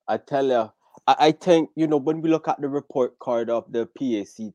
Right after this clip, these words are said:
T as it, um, goes over its one year, you know, they offered free lunches, they provide health insurance for people that didn't have any, they provide, um, free meals to, um, students, they up the scholarship grants, they,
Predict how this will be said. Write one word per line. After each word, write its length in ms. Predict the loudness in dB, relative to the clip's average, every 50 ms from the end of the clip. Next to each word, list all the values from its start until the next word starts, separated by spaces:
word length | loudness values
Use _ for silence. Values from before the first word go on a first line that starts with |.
| _
T 280 | -14 -12 -10 -8 -8 -8 -6
as 200 | -6 -6 -6 -4
it, 160 | -6 -6 -6 -8 _ _ _ _ _ _ _ _ 2
um, 340 | 4 4 4 4 2 -2 -4
goes 280 | -2 -2 -2 -2 -2
over 200 | -4 -4 -2 -4
its 220 | -4 -4 -6 _ -10
one 260 | -8 -6 -6 -6 -6
year, 300 | -6 -4 -4 -4 -6 -8 _
you 100 | -12 -10 -8
know, 120 | -8 -8
they 160 | -6 -6 -8 -6 -2
offered 420 | -2 -2 -2 -2 -4 -6 -6 -6
free 260 | -6 _ -6 -6 -4 -2
lunches, 680 | -2 -2 -2 -4 -6 -10 -8 -8 -8 -8 -8 -10 -6
they 100 | -8 -8
provide 580 | -6 -6 -8 -6 -4 -2 -2 -2 -2 -4 -6 -8 -4
health 260 | -4 -4 -4 -4 -8
insurance 460 | -12 -12 -12 -12 -10 -10 -10 -10 -10
for 100 | -12 -14
people 260 | -12 -10 -10 -8 -4 0
that 240 | 0 0 0 0
didn't 180 | -4 -6 -6 -4
have 220 | -2 -2 -2 0 0
any, 220 | -2 -2 -4 -8 -10 _ _ _ _ _ _
they 100 | -10 -10
provide, 540 | -8 -4 -6 -4 -4 -2 -2 -2 -2 -4 -8 _ _ _ -2
um, 300 | 2 2 4 2 2 0
free 320 | -8 -8 -4 -2 -2 -2
meals 460 | -2 -2 -2 -2 -2 -2 -4 -8 _ _ -8
to, 120 | -8 -6 -4
um, 280 | -4 -4 -4 -6 -8
students, 480 | -12 -14 -12 -10 -6 -6 -6 -6 -6 _ _ _ _ _ _ -6
they 160 | -6 -6 -6 _ _ 0
up 200 | 0 0 0 -2 -6
the 100 | -8 -8
scholarship 680 | -8 -6 -2 0 0 0 0 -2 -6 -6 -6 -6 -6 -6 _ _ _ _
grants, 500 | -4 -2 0 0 0 -2 -4 -8 _ _ _ _ _ _ _ _ _
they, 200 | 2 4 4 4